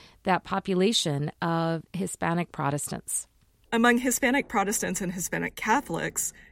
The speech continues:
Speaker 2: concerns are very high. We have well over half of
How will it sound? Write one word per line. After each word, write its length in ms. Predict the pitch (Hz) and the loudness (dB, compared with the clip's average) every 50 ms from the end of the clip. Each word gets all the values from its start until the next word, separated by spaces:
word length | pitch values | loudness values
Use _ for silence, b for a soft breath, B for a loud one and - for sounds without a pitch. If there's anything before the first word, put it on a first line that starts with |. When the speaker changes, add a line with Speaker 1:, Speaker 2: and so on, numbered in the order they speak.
| B - | B -8
Speaker 2:
concerns 500 | - 240 214 202 - 254 247 240 233 220 | -4 -2 -2 0 2 4 4 4 4 4
are 80 | 190 | 2
very 380 | 170 156 - 185 180 185 175 180 | 0 0 2 2 4 4 2 0
high. 480 | 175 - - - - 92 95 - 180 b b b b b b b b _ _ - | -2 -2 -4 -4 -4 -4 -6 -8 -10 b b b b b b b b _ _ -8
We 140 | 208 208 | -6 -4
have 380 | 202 214 208 190 190 185 175 180 | 0 4 4 4 4 2 0 -2
well 260 | 175 208 208 220 226 | 2 4 6 6 8
over 220 | 226 226 170 185 190 | 6 6 4 0 -2
half 360 | - 190 170 165 180 - 196 | -2 0 0 0 0 -2 -4
of 120 | 180 160 | -6 -8